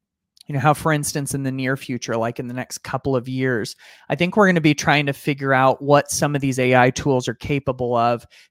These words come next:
to help us be more efficient. But I think we're gonna continue to do sort of the same work.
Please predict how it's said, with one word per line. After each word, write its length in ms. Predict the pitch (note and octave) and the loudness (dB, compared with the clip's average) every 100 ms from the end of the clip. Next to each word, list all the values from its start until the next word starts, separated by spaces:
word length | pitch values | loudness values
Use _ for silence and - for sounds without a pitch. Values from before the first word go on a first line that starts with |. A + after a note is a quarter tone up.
| - | -10
to 100 | C3+ | 0
help 200 | D3 - | 0 0
us 120 | C#3+ | -4
be 120 | C#3+ | -4
more 240 | C3 A#2+ B2 | -2 -2 -2
efficient. 520 | - D3 - G#2 - | -4 -8 -8 -10 -6
But 80 | C#3+ | -6
I 80 | |
think 200 | C#3 A3 | -4 -4
we're 120 | E4 B3 | -2 -4
gonna 160 | E3+ | -4
continue 500 | - D3+ - D#3 D3+ | -4 -6 -4 -4 -4
to 100 | C3 | -4
do 220 | B2 C3 | -4 -4
sort 320 | B2+ - B2+ B2+ | -4 -2 -2 -2
of 120 | A#2+ | -4
the 100 | A2+ | -6
same 720 | - - B2+ B2 A#2+ A2+ G#2+ | -6 -6 -6 -6 -6 -8 -8
work. 520 | G#2+ F2 D#2+ - - | -6 -6 -10 -20 -20